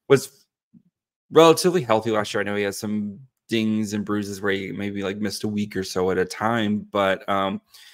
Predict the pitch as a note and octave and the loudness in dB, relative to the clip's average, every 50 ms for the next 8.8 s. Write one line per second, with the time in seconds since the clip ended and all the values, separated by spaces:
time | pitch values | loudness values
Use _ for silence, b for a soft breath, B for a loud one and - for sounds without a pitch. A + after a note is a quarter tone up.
0 | B B _ - F#2 G2 G2+ G#2+ A2 G#2 - D2 F2+ G2 - A2+ A#2+ A#2+ - C3 | B B _ -6 -4 -2 0 0 -2 -2 -2 -8 -10 -6 -6 -8 -8 -6 -8 -10
1 | C3+ A#2+ - A#2 - - - - C3 G#2+ - - A#2+ B2+ A#2+ G2+ F#2 G2 G#2+ G#2+ | -8 -8 -8 -8 -8 -10 -8 -8 -8 -8 -2 0 0 0 0 -2 -2 0 0 0
2 | A2 A#2+ C3+ C#3 C3 A#2 G#2+ - G#2 F#2+ - F#2+ F#2+ - - G#2 G#2 A2 G#2 G2 | 2 2 0 0 0 -2 -4 -6 -10 -6 -6 -6 -6 -4 -6 -6 -6 -6 -8 -8
3 | F#2+ - - G#2+ A#2 A2 - G#2 F#2 - - G2 F#2 F2 F2 - - F#2 F2 - | -10 -6 -2 -2 -2 -2 -4 -12 -12 -8 -4 -4 -4 -4 -4 -4 -4 -4 -4 -4
4 | - - A#2+ C3 A#2 A2 G#2+ G2 F#2+ - A2 G2+ G2+ G2 G2+ - b b b b | -4 -4 -4 -4 -2 -2 -4 -4 -2 0 0 2 2 0 -2 -6 b b b b
5 | b b b b b _ _ _ - B2+ C3 C3 C3+ C#3+ C3+ - D3 A#2+ - - | b b b b b _ _ _ 0 2 4 6 4 4 2 2 -2 -2 -2 -4
6 | - C3 D3 D#3+ D3 C3+ D3 E3+ C#3+ A#2+ B2 B2 C3 C#3 B2 G#2 G#2+ G2 F#2+ G#2+ | -4 -4 -2 -2 -4 -2 -2 -2 0 0 0 2 2 2 0 0 -2 -4 -4 -4
7 | A2+ A#2 A2 - - A2 G#2+ G#2 - A2+ A2 G#2+ F#2+ F#2+ F#2+ G2 G2+ G2 G2+ F#2+ | -6 -8 -10 -4 -4 -4 -4 -4 -6 -4 -4 -2 -2 -2 -2 -2 -2 -2 -2 -2
8 | F#2 F#2 F2+ E2 - _ _ _ _ - G#2+ A2 C#3 C#3+ - | -2 -4 -4 -6 -6 _ _ _ _ -2 2 2 2 0 -2